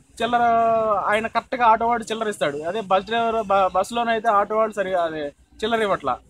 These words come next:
దానివల్ల ఇబ్బంది జరుగుతుంది. కాబట్టి, ఆ, ప్రభుత్వం ఆర్టీసీకి చిల్లర కండక్టర్లందరికీ కూడా సరిపడా చిల్లర ఇవ్వాలి. అదేవిధంగా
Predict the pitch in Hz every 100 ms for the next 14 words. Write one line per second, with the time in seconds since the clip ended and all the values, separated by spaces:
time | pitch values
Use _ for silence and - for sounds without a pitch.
0 | _ _ 185 208 226 190 214 220 185 143
1 | 127 113 - _ 151 190 190 175 226 -
2 | _ _ - 165 160 151 147 143 - 180
3 | 220 - 262 240 233 226 220 180 170 185
4 | 233 220 202 165 208 294 _ - _ 208
5 | 254 240 180 180 202 220 220 214 214 208
6 | 190 170 175 - 196 214 233 226 202 208
7 | 190 160 160 196 202 233 240 233 190 180
8 | 220